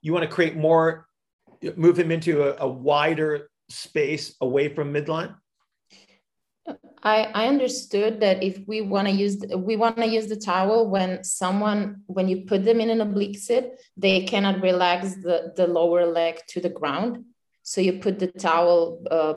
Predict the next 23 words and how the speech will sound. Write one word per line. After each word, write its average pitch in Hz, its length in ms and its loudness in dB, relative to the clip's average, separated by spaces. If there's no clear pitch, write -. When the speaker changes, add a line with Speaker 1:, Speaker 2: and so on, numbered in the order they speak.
Speaker 2:
below, 165 320 0
so 175 220 -6
you 160 240 -8
give 165 280 -6
them 165 360 -2
a 160 80 0
little 160 240 2
bit 170 120 4
of 165 200 -4
that 151 260 -6
space. 160 440 -6
Speaker 1:
Yeah, 139 100 -2
you 147 80 -2
just 143 100 -10
lift 156 160 2
them 147 140 -2
up 151 140 -2
a - 20 -8
little 175 180 0
bit. - 200 -8
Mm-hmm. 196 420 -6
Speaker 2:
Mm-hmm. 202 360 -8
Speaker 1:
Yeah, 160 200 -2